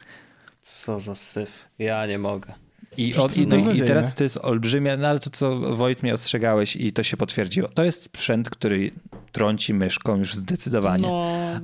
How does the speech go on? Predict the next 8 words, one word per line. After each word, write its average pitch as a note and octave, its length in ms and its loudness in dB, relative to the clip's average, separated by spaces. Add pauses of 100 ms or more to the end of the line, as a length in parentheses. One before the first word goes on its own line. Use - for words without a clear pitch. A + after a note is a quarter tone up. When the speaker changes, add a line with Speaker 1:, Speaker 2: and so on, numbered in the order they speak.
(100)
Speaker 1:
jasne. G#2 300 4
Speaker 2:
Em, G#2+ 540 0
grafika B2 580 0
na A#2 180 2
nim A2+ 180 2
jest G#2 320 0 (1000)
bardzo G#2 680 2
umowna. G2+ 760 2